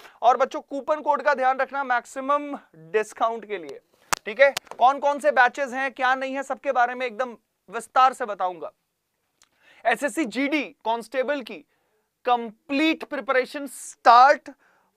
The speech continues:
हो गई है। महापैक जरूर परचेज कर लें। साथ ही साथ एसएससी जीडी एस्पिरेंट्स के लिए, सारे रेलवे एस्पिरेंट्स और सारे एसएससी एस्पिरेंट्स के लिए इस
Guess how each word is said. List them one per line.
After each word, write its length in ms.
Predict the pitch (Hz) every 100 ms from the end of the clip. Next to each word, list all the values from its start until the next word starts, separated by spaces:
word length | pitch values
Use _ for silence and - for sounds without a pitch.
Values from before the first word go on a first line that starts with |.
| -
हो 300 | - 262 294
गई 220 | 277 285
है। 260 | 277 262 294 _ _ _ _ 180
महापैक 760 | 214 226 269 277 269 277 277 - _ _ _ _ _ 151
जरूर 480 | 147 165 240 294 294
परचेज 420 | 277 254 277 262
कर 200 | 285 240
लें। 200 | 254 269 _ _ _ _
साथ 260 | - - 254 262
ही 100 | 294
साथ 260 | 294 294 285 -
एसएससी 380 | 226 269 294
जीडी 340 | 220 156 262 302
एस्पिरेंट्स 460 | 285 - 285 269
के 80 | -
लिए, 160 | 277 294
सारे 420 | - 262 254 285
रेलवे 340 | 226 254 285
एस्पिरेंट्स 460 | 302 269 285 294 285
और 80 | 254
सारे 280 | 269 247 262
एसएससी 280 | - 233 269
एस्पिरेंट्स 420 | 233 240 220 196
के 80 | 175
लिए 200 | 143 - _ _ _ -
इस 220 | 302 -